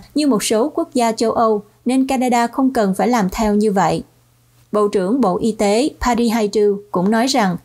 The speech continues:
bà yên tâm với đánh giá kỹ lưỡng của Bộ Y tế Canada về vaccine này. Canada đã nhận được lô hàng vaccine đầu tiên vào tuần trước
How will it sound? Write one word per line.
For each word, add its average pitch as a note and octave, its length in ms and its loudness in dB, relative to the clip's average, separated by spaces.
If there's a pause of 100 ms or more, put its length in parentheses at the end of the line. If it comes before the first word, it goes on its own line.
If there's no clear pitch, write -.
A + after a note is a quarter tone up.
(200)
bà G#3 100 0
yên A3+ 260 -2
tâm G#3+ 260 2
với G#3+ 260 2
đánh A#3+ 180 0
giá C#4 200 0
kỹ G#3 200 -2
lưỡng A#3 420 0
của G3+ 160 -2
Bộ F#3+ 200 0
Y G#3+ 140 0
tế G#3 240 0
Canada G3 640 0
về F3+ 280 0
vaccine A#3+ 320 0
này. F#3 280 0 (680)
Canada C#4 340 2
đã A#3 100 0
nhận A3 320 0
được G#3+ 220 2
lô C4 140 0
hàng G3+ 260 0
vaccine B3 400 0
đầu F#3+ 200 0
tiên G#3 340 0
vào F#3 200 0
tuần F3+ 200 -2
trước C4 320 -2